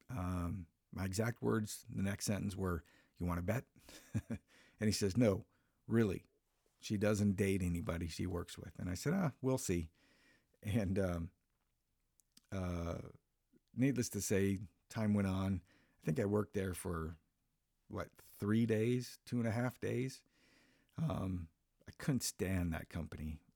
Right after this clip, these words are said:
Um, all the collectors in that company were just, um, pretty arrogant, arrogant people, um, really thought extremely highly of themselves. I'm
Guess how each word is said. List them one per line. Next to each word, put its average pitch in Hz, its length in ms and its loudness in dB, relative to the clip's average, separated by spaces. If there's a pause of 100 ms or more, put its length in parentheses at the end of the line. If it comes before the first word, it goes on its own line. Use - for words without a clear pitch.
Um, 82 360 -4 (220)
all 120 200 -2
the 104 120 -2
collectors 92 580 -4
in 85 120 -2
that 80 220 -6 (840)
company 92 400 0
were 87 140 0
just, 90 280 -2 (100)
um, 80 380 -6 (300)
pretty 113 260 2
arrogant, 90 600 -2 (400)
arrogant 92 400 0
people, 87 520 -4 (220)
um, 82 380 -8 (160)
really 95 260 -2
thought 82 320 -4 (260)
extremely 95 480 -2
highly 95 380 -2
of 92 120 -2
themselves. 90 540 -4 (960)
I'm 101 420 2